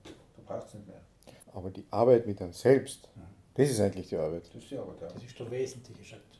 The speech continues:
Speaker 2: Wesentliche
Speaker 3: Wesentliche Schritt, fang beim Ich an. An der Haltung zu arbeiten, diese Haltung auch wirklich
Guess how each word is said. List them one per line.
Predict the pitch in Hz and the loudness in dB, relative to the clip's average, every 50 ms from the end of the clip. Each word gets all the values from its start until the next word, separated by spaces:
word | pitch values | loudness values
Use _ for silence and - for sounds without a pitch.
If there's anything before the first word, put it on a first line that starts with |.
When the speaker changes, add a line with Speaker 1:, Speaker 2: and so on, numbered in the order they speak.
| - - _ _ _ _ _ _ _ _ - - - | -20 -20 _ _ _ _ _ _ _ _ -20 -6 -4
Speaker 2:
Wesentliche | 110 107 - - 95 - 147 - - | -2 -2 -2 -2 -4 -4 -4 -6 -8
Speaker 3:
Wesentliche | - - - 120 110 - | -10 -14 -16 -16 -18 -16
Schritt, | - 120 127 131 - - - - - _ _ - | -12 -10 -8 -8 -10 -12 -18 -20 -20 _ _ -18
fang | - - 123 120 120 120 - - _ - | -12 -12 -10 -10 -12 -14 -16 -20 _ -14
beim | - - 151 165 170 | -12 -12 -12 -14 -16
Ich | 160 151 170 - | -16 -16 -16 -18
an. | 127 127 - - - - - - _ _ _ _ _ _ _ _ _ _ _ _ _ _ _ - | -20 -18 -18 -18 -18 -18 -18 -20 _ _ _ _ _ _ _ _ _ _ _ _ _ _ _ -16
An | 123 123 | -12 -10
der | 127 117 - | -8 -8 -6
Haltung | - 135 147 143 147 143 135 | -4 -6 -6 -6 -6 -8 -8
zu | - - 135 | -6 -4 -4
arbeiten, | 135 143 139 135 135 135 135 - 127 123 123 | -2 -2 -2 -2 -4 -6 -6 -10 -12 -14 -14
diese | - 120 - - - - | -14 -16 -16 -16 -12 -6
Haltung | 135 139 147 143 - 135 135 127 | -4 -4 -4 -4 -6 -8 -8 -6
auch | 123 127 131 - - | -6 -6 -6 -6 -6
wirklich | 127 123 123 - - - - - - | -6 -6 -6 -6 -10 -14 -16 -16 -20